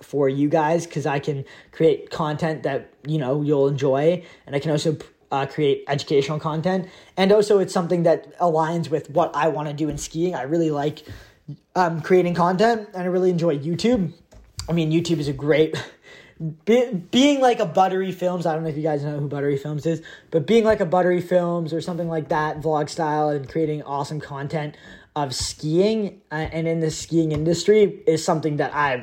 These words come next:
I really like to do. And eventually down the line, when it grows to the point where, like, I'm not, uh, like, reliant on anybody else but my own income, which is the plan with, uh, moving forward in, in, in my ski career,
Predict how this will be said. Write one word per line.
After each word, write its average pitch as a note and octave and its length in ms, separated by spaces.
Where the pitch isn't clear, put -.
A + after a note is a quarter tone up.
I C3+ 180
really C#3 320
like B2+ 200
to C3 80
do. C3 220
And E3+ 200
eventually F3+ 420
down E3+ 200
the D#3+ 60
line, D#3 280
when D3+ 120
it C#3+ 80
grows D3 260
to - 80
the D#3 60
point D3 300
where, C#3+ 120
like, C3+ 200
I'm C#3 340
not, C#3+ 340
uh, C3 200
like, D3 220
reliant C#3+ 440
on C#3 140
anybody C#3 380
else C#3+ 200
but C3+ 200
my C3+ 140
own C3+ 120
income, D3 400
which D3 180
is C#3 180
the D#3 100
plan D#3 640
with, C#3+ 340
uh, C3 200
moving C#3 280
forward C#3 380
in, C3+ 340
in, D3 180
in D3+ 240
my C#3 220
ski D3+ 240
career, G3+ 400